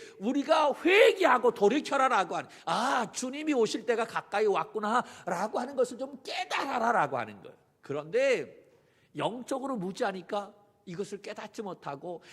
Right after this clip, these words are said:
그냥 내 갈 길 가는 거야. 육신의 길을 걸어가고 있는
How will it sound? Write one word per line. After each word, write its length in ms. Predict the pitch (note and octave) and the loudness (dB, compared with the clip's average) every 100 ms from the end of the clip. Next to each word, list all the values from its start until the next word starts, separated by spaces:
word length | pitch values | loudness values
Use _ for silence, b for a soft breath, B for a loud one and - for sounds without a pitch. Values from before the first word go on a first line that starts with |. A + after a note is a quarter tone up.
| B | B
그냥 340 | - B3+ C4 B3 | -8 -6 -6 -6
내 100 | G#3 | -4
갈 200 | A#3+ - | -2 -2
길 160 | C#4 | -4
가는 360 | - G3+ A#3+ C#4 | -4 -4 -4 -6
거야. 220 | G#3 - - - _ _ _ _ _ _ _ _ _ _ _ _ _ _ _ - | -10 -10 -20 -20 _ _ _ _ _ _ _ _ _ _ _ _ _ _ _ -10
육신의 440 | D3 - - G#3+ | -10 -8 -8 -6
길을 180 | E3 E3 | -4 -6
걸어가고 500 | - C3 B2+ A#2+ A#2+ | -6 -8 -6 -8 -10
있는 300 | A2 A#2+ A2+ | -12 -12 -16